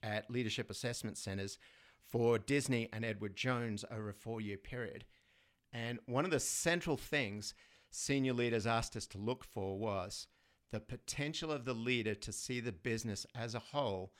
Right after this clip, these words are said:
and how the functions interacted and adapted, rather than just looking at the needs of a particular function or location. You could also take a look at the research by the Center for Effective Organizations,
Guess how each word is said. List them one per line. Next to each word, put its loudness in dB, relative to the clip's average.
and -6
how 4
the 0
functions 0
interacted -2
and -4
adapted, -6
rather 6
than 2
just 2
looking 0
at -6
the -6
needs 2
of 0
a 2
particular -6
function -4
or -4
location. -8
You -2
could 4
also 8
take 4
a 4
look 4
at -2
the -4
research 0
by 2
the 0
Center 0
for 0
Effective -4
Organizations, -2